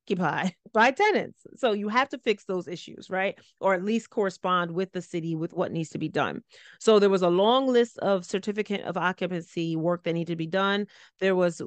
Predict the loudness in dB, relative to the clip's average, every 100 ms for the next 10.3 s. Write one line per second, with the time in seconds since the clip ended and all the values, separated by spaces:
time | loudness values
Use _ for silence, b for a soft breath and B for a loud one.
0 | -14 -20 -4 0 0 0 -6 -6 -2 0
1 | 0 -2 -4 -4 -2 0 0 -2 -6 B
2 | B -4 -2 -2 -6 -10 _ _ 2 2
3 | 2 -2 -4 -4 -8 -6 0 2 2 0
4 | 0 0 -2 -6 -10 -10 -10 -6 -2 -2
5 | -2 -2 0 2 2 2 0 -6 -6 -6
6 | -6 -4 -4 -4 -6 -4 -2 -2 -6 -10
7 | -12 -12 -6 -2 0 -2 _ _ _ _
8 | _ _ _ _ _ 2 2 0 0 0
9 | 0 -2 -2 0 -2 -2 -4 -4 0 2
10 | 2 2 0